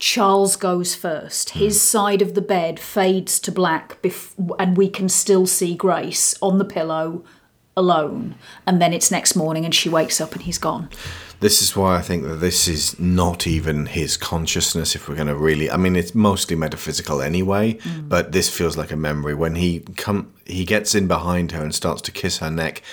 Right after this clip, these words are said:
Speaker 2: at the point where she is the most sad and feeling like he's going to leave her again. And there's this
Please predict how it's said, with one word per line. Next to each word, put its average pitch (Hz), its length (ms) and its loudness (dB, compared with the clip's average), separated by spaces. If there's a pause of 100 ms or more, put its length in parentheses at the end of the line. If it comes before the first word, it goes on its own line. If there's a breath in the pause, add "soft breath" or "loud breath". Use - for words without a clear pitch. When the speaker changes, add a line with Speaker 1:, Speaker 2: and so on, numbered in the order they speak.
(180 loud breath)
Speaker 2:
at 92 260 -4
the 87 100 -2
point 82 480 -4 (200 loud breath)
where 82 200 2
she 78 340 0
is 73 160 -4
the 80 120 -4
most 80 600 -2
sad 78 800 -2
and 76 340 -8
feeling 78 380 -4
like 67 360 -6 (380 loud breath)
he's 80 580 -2 (140)
going 80 280 0
to 82 120 -6
leave 76 240 -6
her 73 180 -4
again. 73 580 -4 (320 loud breath)
And 82 160 -4
there's 85 220 -2
this - 380 0